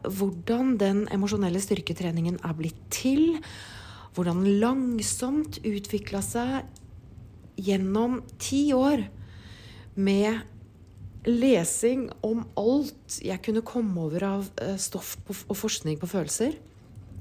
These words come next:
Og jeg har lurt på, hvorfor lærer vi så lite om noe som betyr så mye for oss mennesker?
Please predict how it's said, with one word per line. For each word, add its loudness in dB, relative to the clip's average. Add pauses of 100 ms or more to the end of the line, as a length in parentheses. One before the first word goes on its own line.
(560)
Og 6
jeg 4
har 2
lurt 0
på, 2 (520)
hvorfor 0
lærer 0
vi 2
så 0
lite 0 (880)
om 4
noe 2
som -2
betyr 0
så 0
mye 0 (140)
for -6
oss -6
mennesker? -6